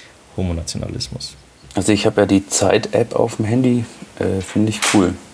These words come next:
Speaker 2: Sehr schön,
Speaker 1: Genau,
Speaker 2: gute
Speaker 1: eine,
Speaker 2: Artikel.
Speaker 1: eine Orange, wenn da so ein oranges Fältchen ist und so, also meistens ein Artikel pro Seite.
Speaker 2: Mhm.
Speaker 1: Das ist dann, also auch eine do-, ganz, die, die interessiert dich bestimmt jedes Mal, die Überschrift, so,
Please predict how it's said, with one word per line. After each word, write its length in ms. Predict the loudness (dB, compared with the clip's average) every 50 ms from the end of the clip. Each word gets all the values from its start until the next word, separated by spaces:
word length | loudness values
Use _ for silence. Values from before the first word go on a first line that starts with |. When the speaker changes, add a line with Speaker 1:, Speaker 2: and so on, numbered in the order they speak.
| -20 -20 -20 -16
Speaker 2:
Sehr 240 | -10 -4 -4 -4 -2
schön, 320 | -2 -2 0 0 0 2 4
Speaker 1:
Genau, 180 | 4 4 6
Speaker 2:
gute 120 | 6 6 4
Speaker 1:
eine, 80 | 4 2
Speaker 2:
Artikel. 340 | 0 -2 -6 -8 -4 0 2
Speaker 1:
eine 140 | 4 6 6
Orange, 420 | 6 4 4 4 2 2 0 2 2
wenn 100 | 4 4
da 100 | 6 4 4
so 80 | 4
ein 80 | 4 4
oranges 640 | 4 4 4 2 2 0 0 0 0 0 0 -2 -4
Fältchen 440 | -2 -2 -2 -2 -2 -4 -6 -6 -4
ist 200 | -6 -6 -6 -6
und 80 | -6 -4
so, 320 | -4 -4 -4 -4 -4 -4 -4
also 120 | -2 -2 0
meistens 300 | 0 0 0 0 -2 -2
ein 120 | 0 0 0
Artikel 320 | 0 -2 -4 -4 -4 -4
pro 160 | -6 -4 -6
Seite. 480 | -4 -4 -4 -4 -6 -6 -6 -6 -6 -6 -6 -8 -12 -20 -20 -20 -20 -20 -18 -8 -2 0
Speaker 2:
Mhm. 280 | 2 4 4 2 2 0 -6 -16 -20 -20 -20 -20 -20 -16 -10 -4
Speaker 1:
Das 220 | -4 -4 -2 -2
ist 180 | -4 -4 -4 -4
dann, 360 | -2 -2 0 0 0 -2 -2 -2
also 180 | -2 -2 0 0
auch 120 | 0 0 0
eine 100 | 0 -2
do-, 140 | 0 -2 -2 0
ganz, 540 | 2 2 2 2 0 -2 -4 -6 -8 -10 -10 -6 -6
die, 100 | -4 -2
die 120 | 0 0
interessiert 400 | 0 0 0 0 0 0 0 0
dich 80 | 0 -2
bestimmt 240 | -2 0 0 0
jedes 300 | 0 0 0 0 0 0
Mal, 200 | -2 -2 -2 -2 -2 -2
die 60 | -2 -2
Überschrift, 520 | -2 -2 -2 -2 0 -2 -2 -4 -4 -8
so, 200 | -8 -8 -8 -8